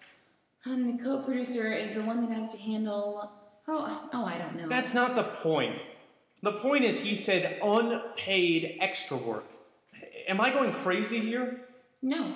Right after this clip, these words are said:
Speaker 1: you're an extra. There's nothing wrong with that.
Speaker 2: So what the hell are you then?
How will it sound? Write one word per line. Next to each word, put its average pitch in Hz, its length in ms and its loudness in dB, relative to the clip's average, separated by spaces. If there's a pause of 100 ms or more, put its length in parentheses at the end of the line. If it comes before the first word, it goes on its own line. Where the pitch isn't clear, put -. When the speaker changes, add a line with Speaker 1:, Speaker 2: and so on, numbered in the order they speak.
(480)
Speaker 1:
you're 160 260 -6
an 180 80 -4
extra. 254 380 -4 (320)
There's 208 200 -8
nothing 208 300 -4
wrong 202 220 -2
with - 100 -8
that. 151 280 -10
Speaker 2:
So - 180 2
what 196 220 2
the 180 80 4
hell 185 240 4
are 156 120 2
you 214 220 0
then? 117 280 -2